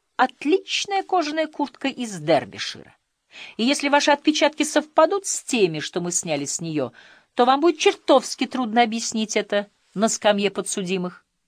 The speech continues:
Барбара почти зримо видела, как дико закрутились мысли в голове Кинграйдера,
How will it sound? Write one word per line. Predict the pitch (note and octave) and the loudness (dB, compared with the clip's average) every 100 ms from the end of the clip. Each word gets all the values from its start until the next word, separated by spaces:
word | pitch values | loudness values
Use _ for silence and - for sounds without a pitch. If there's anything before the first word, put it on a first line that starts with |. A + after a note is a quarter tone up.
| _ _ _ _ _ _ _ _ _ _ _ _ - | _ _ _ _ _ _ _ _ _ _ _ _ -8
Барбара | D#3+ E3+ E3 E3+ | 2 2 4 -2
почти | D#3+ E3 - F3+ | -2 -4 -4 -4
зримо | E3 E3+ D#3+ | -2 -2 -2
видела, | D#3+ D#3 D#3 D3+ | -4 -2 -2 -4
как | D#3 D3+ | -4 -6
дико | D3+ A#3 A#3+ | -6 -8 -8
закрутились | G#3+ - G#3+ - G#3 G3 - | -10 -10 -10 -8 -8 -8 -8
мысли | F#3+ F#3 F#3 | -8 -8 -8
в | E3+ | -6
голове | E3+ E3 D#3+ D#3 | -2 -2 -2 -6
Кинграйдера, | - D3+ C#3+ C#3 B2 G#2+ A2+ | -8 -10 -6 -2 -2 -4 -14